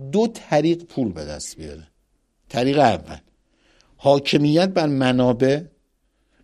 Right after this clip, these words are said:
عراق و سوریه و، و دوم، ایجاد رعب و وحشت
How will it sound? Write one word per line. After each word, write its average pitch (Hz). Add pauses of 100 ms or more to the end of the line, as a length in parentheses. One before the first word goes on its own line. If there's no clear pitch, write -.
(140)
عراق 127
و 107
سوریه 113
و، 117 (1500)
و 208
دوم، 170 (160)
ایجاد 165
رعب 113
و 104 (120)
وحشت 117